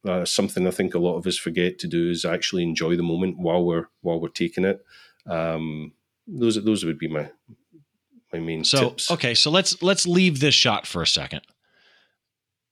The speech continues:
Speaker 2: Working at SmugMug slash Flickr, the inspiration you get from the people you work with, the sites that you work with, the businesses you work with, and, and the stuff you do on SmugMug Live.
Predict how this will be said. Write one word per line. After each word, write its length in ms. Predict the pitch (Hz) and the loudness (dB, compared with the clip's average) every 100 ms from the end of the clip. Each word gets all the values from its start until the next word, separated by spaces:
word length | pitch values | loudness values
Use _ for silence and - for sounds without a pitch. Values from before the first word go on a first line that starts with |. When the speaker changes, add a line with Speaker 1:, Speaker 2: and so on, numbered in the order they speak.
| _ _ _ _ _ - | _ _ _ _ _ -6
Speaker 2:
Working 480 | 202 185 196 190 175 | 4 6 6 6 4
at 80 | 151 | 4
SmugMug 600 | 156 147 135 135 131 123 | 4 4 6 4 4 2
slash 400 | - 117 107 - | 2 4 4 2
Flickr, 280 | 95 - - _ _ _ _ _ _ _ _ _ _ _ _ _ _ _ _ _ - | 0 -2 -12 _ _ _ _ _ _ _ _ _ _ _ _ _ _ _ _ _ -4
the 180 | 131 | 0
inspiration 680 | 160 170 - 151 147 131 131 | 2 2 2 4 6 4 4
you 140 | 117 113 | 2 4
get 240 | 113 117 | 2 0
from 120 | - | 0
the 60 | 101 | 0
people 340 | - 151 147 | 2 0 2
you 140 | 131 123 | 4 4
work 300 | 117 120 - | 2 0 2
with, 360 | 113 110 - | 0 0 -6
the 100 | - | -2
sites 440 | 98 - 147 131 123 | 0 4 4 4 2
that 120 | 135 | 2
you 140 | 123 | 0
work 240 | 117 117 117 | 2 0 -2
with, 120 | 113 | -4
the 60 | 95 | 0
businesses 540 | 120 117 113 127 101 | 0 2 2 2 0
you 80 | 110 | 0
work 220 | 107 98 | 0 -2
with, 120 | 107 | -2
and, 200 | 104 92 _ - | -2 -4 _ -2
and 200 | 98 98 | 0 2
the 80 | |
stuff 300 | 92 - 98 | 2 0 0
you 60 | 98 | -2
do 100 | 95 | 0
on 160 | 92 85 | 0 0
SmugMug 480 | - 90 80 82 | -2 -4 -8 -10
Live. 280 | 78 69 - | -10 -12 -14